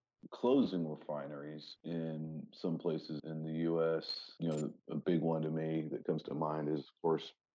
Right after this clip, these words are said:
you know, Marathon's operation on the West Coast. But when these things happen, when you have demand destruction like we did that was so noticeable with the onset of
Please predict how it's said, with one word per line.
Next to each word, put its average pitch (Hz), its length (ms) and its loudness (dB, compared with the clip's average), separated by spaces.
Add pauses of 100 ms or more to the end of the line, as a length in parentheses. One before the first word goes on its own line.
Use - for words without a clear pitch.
you 73 80 -6
know, 71 60 -2
Marathon's 78 600 2
operation 71 640 2
on 67 140 -4
the 69 40 -2
West 71 300 0 (100)
Coast. 78 520 4 (340)
But 113 500 8 (140)
when 147 220 8
these 151 260 8
things 127 320 0 (100)
happen, 95 640 0 (360)
when 98 160 -2
you 92 100 -2
have 95 220 -2 (240)
demand 95 380 2
destruction 87 600 -2
like 78 160 -4 (100)
we 82 100 -2
did 76 340 0
that 76 120 -2
was 69 140 -6 (140)
so 76 340 0 (100)
noticeable 73 840 0 (640)
with 139 160 -8
the 110 80 -2
onset 73 640 -2
of 69 300 -2